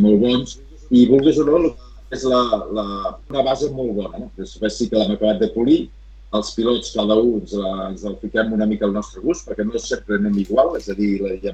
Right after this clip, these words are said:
petites diferències de, de reglatges de cotxe per, eh, perquè s'adapten més a la conducció d'un o a la conducció de l'altre, però la gran sort que hem tingut és aquesta, és que el cotxe,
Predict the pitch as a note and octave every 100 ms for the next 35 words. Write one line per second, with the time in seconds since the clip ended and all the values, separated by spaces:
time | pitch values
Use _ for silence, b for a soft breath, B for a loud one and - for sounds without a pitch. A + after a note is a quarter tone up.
0 | - E2+ G#2+ G#2 G#2 - G#2+ G2+ G#2 G2
1 | G#2 G2 G2+ F#2+ G2+ G#2 G#2 G2+ G2 A#2+
2 | - C3+ G2+ F#2+ - - - - F#2+ F2
3 | - D#2+ F2+ - A2 A2+ G#2 G2 G2 G2+
4 | F#2 G2 G2 - G#2 A2+ G2+ F#2 F#2 F2+
5 | F#2+ A2+ G#2+ A#2+ B2+ F3 - - - -
6 | G#2+ A2 B2+ - C#3 C#3+ C3 C3 A#2 D3
7 | D#3 A#2+ - A2 - F#2 - G2 F#2 F#2
8 | F#2 F#2+ F#2 G#2+ G2+ -